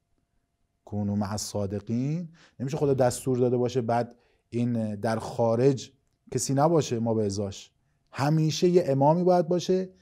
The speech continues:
که صادق هست در تمامی کارهاش، در تمامی گفتارش. روایت در کتاب شریف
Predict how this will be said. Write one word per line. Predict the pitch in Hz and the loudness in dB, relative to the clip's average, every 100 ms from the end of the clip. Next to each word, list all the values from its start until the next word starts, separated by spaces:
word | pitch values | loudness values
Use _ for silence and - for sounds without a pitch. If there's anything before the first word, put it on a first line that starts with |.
| _ _ | _ _
که | - 175 | -4 -4
صادق | - 151 135 127 120 143 139 | 0 6 6 6 4 2 2
هست | - 87 - - - _ _ _ _ _ _ | -10 -10 -10 -14 -14 _ _ _ _ _ _
در | 110 110 | -6 -6
تمامی | - 113 117 123 160 120 - _ _ _ _ | -2 0 2 2 2 0 -4 _ _ _ _
کارهاش، | - 104 92 92 82 - _ | -2 -2 -2 -4 -6 -14 _
در | 92 | -12
تمامی | 92 101 104 113 127 | -8 -6 -4 -2 -2
گفتارش. | 95 - 95 85 - - _ _ _ - | -2 -6 -10 -10 -12 -18 _ _ _ 0
روایت | 190 214 208 202 | 6 8 10 8
در | 170 147 | 6 2
کتاب | 147 165 170 | 2 2 2
شریف | 165 139 135 151 165 156 | 4 2 2 2 2 2